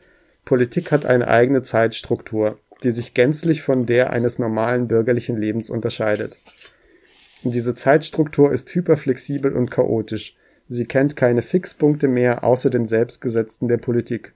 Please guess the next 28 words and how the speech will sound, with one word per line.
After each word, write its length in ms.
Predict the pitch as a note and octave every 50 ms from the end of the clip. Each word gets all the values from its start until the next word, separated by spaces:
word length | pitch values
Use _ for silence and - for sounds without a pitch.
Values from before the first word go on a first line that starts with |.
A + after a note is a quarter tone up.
| _ _ _ _ _
Sitzungen, 720 | - - C#3+ D3 D3 - C#3+ C3+ C3 B2+ B2+ B2+ B2+ B2
Parteitage, 880 | - A#2 A2+ - B2+ B2 A#2+ A#2+ - - A#2 A2+ A2+ A2+ A2+ A2 A2+ A#2 - _
Veranstaltungen, 920 | - - - - G#2+ G#2+ - - A2+ G#2+ G#2+ G#2 A2 A2+ A2+ A2 G#2+ G#2+ G#2+
Demonstrationen. 880 | A#2 G#2+ A2+ A2 - - - A#2+ - - A#2+ A2+ G#2+ A2+ A2 G#2+ A2 _ _ _ _ _ _ _ _ _ _ -
Politik 420 | - C3 B2+ B2+ B2+ D#3 D#3 -
lässt 260 | B2 A#2+ A#2+ A#2 - -
keinen 260 | - B2 C3 C#3+ C#3+
geregelten 520 | B2 B2 A#2 A#2+ A#2+ A2+ B2 A#2+ B2 B2+ A#2
Alltag 480 | - - G#2+ G#2+ - G#2+ G#2 - _
zu. 240 | - A#2 A2 A2+ B2 _ _ _ _ _ _ _ _ -
Sie 120 | - B2
braucht 320 | A#2 - - B2+ C3+ - -
die 60 | B2
ständige 400 | - - B2 A#2+ B2+ B2+ A#2 A#2
Verfügbarkeit 880 | - - A#2 - - - E3+ - - D3+ C#3 C#3 - C#3 B2 B2 A#2+ -
der 80 | A#2
Individuen, 760 | - A2+ A2+ A2+ A#2 A2 B2 C#3 C3 C3 C3 B2+ B2+ B2+ B2+ _ _ _ _ _ -
ihre 180 | B2+ A#2 A2+
ständige 480 | A2+ - - B2+ B2 B2 A#2+ A#2 A#2+ -
Alarm- 380 | - A2 G#2+ A2+ B2 C3+ C3+ C3+
und 220 | A#2+ A2 - -
Einsatzbereitschaft. 1000 | G#2+ G#2+ G#2+ G#2 A2 G#2+ - - A2+ G#2 G#2+ G#2+ G2+ G2+ - - - - _ _ _ _ _ _ _ _ _ _ -
Politik 380 | - C3 B2+ B2 B2+ F3+ F#3
erzeugt 440 | - - C3+ - - B2+ C3 B2+ -
einen 180 | B2 A#2 A#2 A#2
ganz 220 | A#2 A#2+ B2+ B2+
bestimmten 460 | - - - - - B2 B2 B2+ C3 A#2
Menschentyp. 600 | G#2+ A2 A2 A2 - A#2 A2 - A#2 A2+ A2